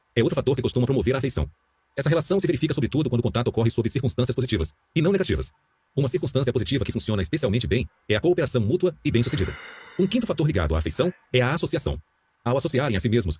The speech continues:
ou seus produtos com coisas positivas, publicitários, políticos e vendedores estão tirando proveito desse fator. Outros indivíduos, torcedores de times esportivos, por exemplo, também parecem reconhecer o efeito das simples conexões e procuram se associar a eventos favoráveis e se distanciar dos desfavoráveis. Uma estratégia bastante eficaz para reduzir o efeito indesejado da afeição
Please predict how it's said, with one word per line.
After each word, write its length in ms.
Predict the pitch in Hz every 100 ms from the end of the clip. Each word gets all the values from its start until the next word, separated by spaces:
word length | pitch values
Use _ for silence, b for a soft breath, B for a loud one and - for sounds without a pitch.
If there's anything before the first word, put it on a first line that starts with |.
| _
ou 120 | 104
seus 160 | 117 120
produtos 300 | 107 127 -
com 100 | 98
coisas 240 | 113 107
positivas, 400 | - 87 147 147 - _
publicitários, 460 | - 120 123 123 123 _ -
políticos 280 | - - 98
e 40 |
vendedores 340 | 95 117 - - _
estão 140 | - 190
tirando 180 | 208
proveito 280 | 190 135 160
desse 160 | 185 151
fator. 280 | - 69 - _ _ _ -
Outros 220 | 170 127
indivíduos, 360 | 95 147 151 - _
torcedores 320 | - 180 185 170
de 60 |
times 160 | 127 110
esportivos, 320 | 87 - -
por 80 | 82
exemplo, 260 | 71 - - _
também 200 | - 175
parecem 220 | 180 165
reconhecer 340 | 151 143 - 143
o 20 |
efeito 260 | 117 123 123
das 140 | 101
simples 320 | - 185 190
conexões 420 | 123 107 143 175 - _
e 40 | -
procuram 200 | 196 226
se 80 | 196
associar 340 | 127 117 151
a 60 | 123
eventos 220 | 110 -
favoráveis 380 | 120 120 156 - _ -
e 80 |
se 100 | 113
distanciar 420 | 127 185 - 117 120
dos 140 | 117
desfavoráveis. 600 | 87 - 160 76 69 - b b b b b _ _ _ _ _ _
Uma 100 | 190
estratégia 300 | 156 127 131
bastante 200 | 107 127
eficaz 300 | - 117 113
para 120 | 90
reduzir 260 | 101 92 123
o 20 |
efeito 300 | 107 113 120
indesejado 420 | 117 147 107 117
da 120 | 92 80
afeição 320 | 85 -